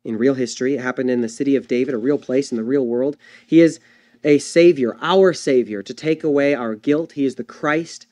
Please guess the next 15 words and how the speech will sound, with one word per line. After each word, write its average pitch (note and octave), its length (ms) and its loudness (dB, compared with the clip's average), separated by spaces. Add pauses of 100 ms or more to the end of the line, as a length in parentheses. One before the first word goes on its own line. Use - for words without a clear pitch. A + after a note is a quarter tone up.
(280)
who D3 80 2
has C3 140 4
fulfilled C3+ 520 -2
all D#3+ 260 0
our C3+ 160 -4
hopes D3+ 460 -6
of A#2+ 100 -8
anointed C3 540 -4
priest, C#3 400 -8
king, B2+ 340 -6
prophet. A#2 420 -14 (280)
He D3+ 120 2
is D3+ 140 4
our C3 140 0
Lord D#3 500 2